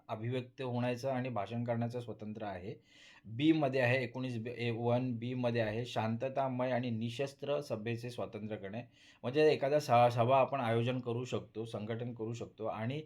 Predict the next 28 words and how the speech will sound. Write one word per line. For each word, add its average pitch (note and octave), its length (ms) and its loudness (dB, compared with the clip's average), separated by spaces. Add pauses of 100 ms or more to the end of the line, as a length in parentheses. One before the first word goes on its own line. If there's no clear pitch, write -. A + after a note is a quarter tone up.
(320)
पण D3+ 160 0
ते F3 60 2
शांततामय D3 680 2
आणि D3 180 2
निशस्त्रप्रमाणे C3+ 1200 -2 (240)
करण्याचं A#2 400 -2
आज A#2 160 -2
स्वातंत्र्य F#2+ 460 -8
आपल्याला F2 300 -10
आहे. D#2 100 -12 (360)
एकोणीस B2+ 540 -4 (100)
एक C3 240 -4
सी C#3+ 240 -6
मध्ये C#3+ 340 2
संघ, B2 400 2
सं-, B2+ 420 2
संस्था, A#2 540 -2
सहकारी A#2+ 440 2
संस्था A#2+ 360 -2
स्थापन A#2 420 -6
करण्याचे A2+ 380 -2
स्वातंत्र्य F#2+ 520 -10
आहे. D#2+ 80 -12 (880)
हे B2+ 440 0 (200)
कलम A#2+ 280 0
आपल्याला B2 460 -2 (360)
एखादा B2+ 300 0
संघ, C3 520 4